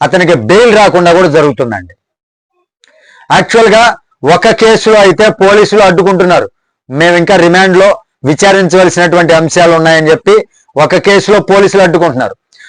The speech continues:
ఒక కేసులో ప్రభుత్వం నుంచి స్పందన రావట్లా. ప్రభుత్వం నుంచి స్పందన వస్తే బెయిల్ మంజూరు చేయాలి. యాక్చువల్గా ఇంకొక కేసులో బెయిల్ మంజూరు చేయడానికి పోలీసులు వ్యతిరేకిస్తున్నారు.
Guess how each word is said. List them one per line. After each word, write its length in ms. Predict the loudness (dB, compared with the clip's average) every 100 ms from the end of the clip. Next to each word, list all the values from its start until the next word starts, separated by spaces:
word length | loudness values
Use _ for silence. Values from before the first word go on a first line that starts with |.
| -20 -4 -2
ఒక 140 | 0 -2
కేసులో 460 | 0 0 2 0
ప్రభుత్వం 560 | 0 0 0 0 0 0
నుంచి 220 | 0 -2
స్పందన 440 | -2 -2 0 0 2
రావట్లా. 380 | 0 0 -6 -10 _ _ _ _ _ _ _ _ _ _ _ -4
ప్రభుత్వం 460 | 0 0 2 2
నుంచి 240 | 2 0 -2
స్పందన 380 | 0 -2 0 0
వస్తే 480 | -2 0 2 2 -2 _ _ -4
బెయిల్ 300 | 0 2 2
మంజూరు 340 | 2 2 0 0
చేయాలి. 300 | 0 0 -4 -14 _ _ _ _ _ _ _ _ _ _ -6
యాక్చువల్గా 440 | -2 0 2 2
ఇంకొక 380 | 0 0 -2 0
కేసులో 320 | -2 0 0
బెయిల్ 280 | 2 2 2
మంజూరు 400 | 0 0 0 0
చేయడానికి 360 | 0 0 0
పోలీసులు 400 | 0 2 2 2
వ్యతిరేకిస్తున్నారు. 760 | 0 0 0 0 -2 -6 -8 -10